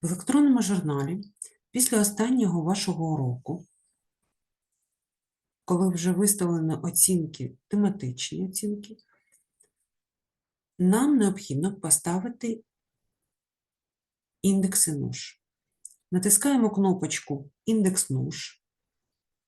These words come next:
обираємо категорію вашої освітньої галузі, тобто шукаємо, прокручуємо вниз і шукаємо вашу категорію.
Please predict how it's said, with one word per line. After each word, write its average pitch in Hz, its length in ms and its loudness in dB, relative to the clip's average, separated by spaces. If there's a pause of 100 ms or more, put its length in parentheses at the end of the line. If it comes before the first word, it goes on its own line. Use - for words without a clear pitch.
(1900)
обираємо 202 720 4
категорію 170 920 0
вашої 170 520 0
освітньої 185 640 0
галузі, 147 800 -4 (340)
тобто - 280 -6
шукаємо, 170 720 0
прокручуємо 165 880 0
вниз 277 440 -2
і 277 100 0
шукаємо 220 840 -2 (240)
вашу 190 360 -2
категорію. 131 840 -4